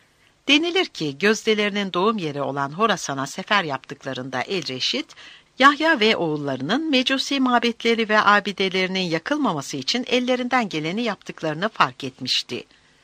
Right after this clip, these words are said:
Ve o zamandan beri onlar hakkında Barmakilerin her fırsatta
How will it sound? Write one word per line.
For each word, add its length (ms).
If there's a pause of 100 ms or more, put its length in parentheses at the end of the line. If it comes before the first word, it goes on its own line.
(400)
Ve 120
o 80
zamandan 580
beri 320
onlar 320
hakkında 580 (320)
Barmakilerin 760
her 240
fırsatta 640